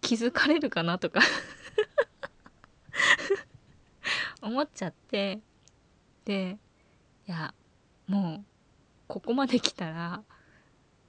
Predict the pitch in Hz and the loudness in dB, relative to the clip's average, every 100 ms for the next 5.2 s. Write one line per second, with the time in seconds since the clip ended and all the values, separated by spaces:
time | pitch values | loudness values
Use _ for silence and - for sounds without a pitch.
0 | - 202 190 202 160 - 196 202 214 220 | -8 -2 0 0 -2 -8 -4 0 0 0
1 | 226 240 269 _ _ _ _ _ _ - | 2 0 0 _ _ _ _ _ _ -20
2 | - - 180 220 226 - _ _ _ - | -18 -8 -6 -4 -6 -10 _ _ _ -4
3 | - 202 269 226 _ _ _ - 156 147 | -2 0 -2 -4 _ _ _ -14 -12 -10
4 | 151 _ 160 156 180 _ - - 165 165 | -12 _ -12 -12 -14 _ -20 -14 -10 -8
5 | 190 | -8